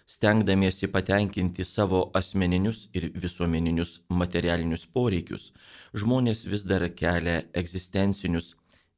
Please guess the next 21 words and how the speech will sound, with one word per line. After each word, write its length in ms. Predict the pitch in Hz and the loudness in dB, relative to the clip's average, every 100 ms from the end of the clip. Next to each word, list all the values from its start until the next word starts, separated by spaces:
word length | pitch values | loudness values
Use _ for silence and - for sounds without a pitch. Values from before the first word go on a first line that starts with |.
| _ _ - | _ _ -4
bei 220 | - 85 | -2 0
dvasinius 560 | 85 87 82 - 98 - | 0 0 -2 -2 -4 -2
klausimus, 800 | 110 90 78 - - - - _ _ _ _ - | -2 -2 -4 -6 -6 -6 -14 _ _ _ _ -4
kokia 300 | 85 - 87 - | -2 0 0 0
yra 380 | 85 82 80 - | -2 0 -2 -4
gyvenimo 480 | 82 82 90 113 113 | -4 0 2 2 2
prasmė, 540 | 113 104 - 107 101 98 101 - - - | 2 -2 0 0 2 0 -4 -16 -20 -20
ar 180 | - 113 151 | -2 -2 0
egzistuoja 800 | 95 82 82 - - 98 87 85 | -2 -2 -8 -12 -2 0 0 -2
tiesa. 540 | 85 101 95 - 85 - _ _ _ _ _ _ _ _ _ _ _ _ _ | -4 -4 -4 -6 -6 -6 _ _ _ _ _ _ _ _ _ _ _ _ _
Į 80 | 98 | -4
šiuos 380 | - 104 117 123 - 95 | -2 0 0 -2 -8 -8
ir 80 | |
kitus 540 | 82 - - 92 - - _ _ _ | -6 -8 -4 -6 -6 -20 _ _ _
amžinuosius 720 | 92 90 87 98 113 - 87 | 0 0 2 2 2 -2 -8
klausimus 600 | 98 87 92 90 87 87 90 | -2 0 0 -2 -4 -2 -6
atsako 600 | - 87 90 90 87 - | -4 -2 -2 0 -2 -2
Viešpats 600 | 82 85 87 - 95 - - | -4 -4 -4 -4 -6 -6 -14
Jėzus 400 | 85 90 92 95 | -4 -4 -2 -6
Kristus, 540 | - 117 107 - - - - - _ | -4 -4 -4 -6 -10 -10 -20 -20 _
kuris 480 | 90 85 87 - | -2 0 -2 -6